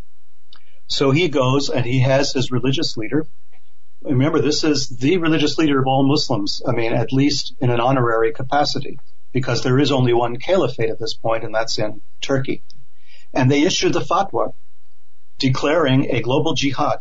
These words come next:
against the Western powers, against the Allies. Wow. Okay, so this, this goes out to everyone. Okay, all Muslims everywhere in the world, wherever you're doing, drop everything.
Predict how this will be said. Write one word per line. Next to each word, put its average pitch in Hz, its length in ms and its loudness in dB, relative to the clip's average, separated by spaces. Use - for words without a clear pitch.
against 123 580 0
the 123 100 0
Western 113 380 0
powers, 101 400 0
against 120 380 0
the 113 100 2
Allies. 101 380 0
Wow. 120 500 0
Okay, 131 280 0
so 127 180 2
this, - 300 0
this 156 240 0
goes 135 320 2
out 127 220 2
to 117 140 0
everyone. 110 520 -2
Okay, 123 380 0
all 160 240 2
Muslims 160 320 0
everywhere 151 280 2
in 151 60 4
the 143 80 4
world, 131 240 2
wherever 131 280 2
you're 165 140 0
doing, 139 260 2
drop 147 320 2
everything. 131 560 0